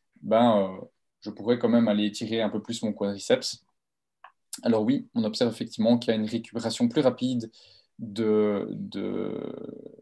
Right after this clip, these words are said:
de la mobilité dans certaines études, mais c'est quand même pas encore très clair parce qu'il y a d'autres études qui montrent des, euh,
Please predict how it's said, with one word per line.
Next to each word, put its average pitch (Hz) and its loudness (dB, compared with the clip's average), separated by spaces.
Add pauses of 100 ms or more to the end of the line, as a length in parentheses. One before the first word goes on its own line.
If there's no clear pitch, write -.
(120)
de - -8
la 110 2
mobilité 107 2
dans 127 8
certaines 120 4
études, 147 2
mais 135 8
c'est - 0
quand 123 2
même 285 6 (460)
pas 139 10
encore 131 6
très 120 -2
clair 135 4
parce 120 -2
qu'il 117 0
y 113 4
a 110 6
d'autres 117 0
études 120 -4
qui - -4
montrent 123 2 (400)
des, 117 4
euh, 101 0